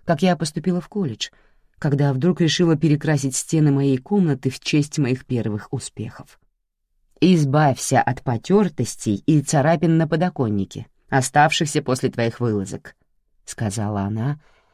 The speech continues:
и добавила, увидев моё потрясённое лицо.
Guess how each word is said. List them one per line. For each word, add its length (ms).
и 180
добавила, 760
увидев 480
моё 260
потрясённое 720
лицо. 420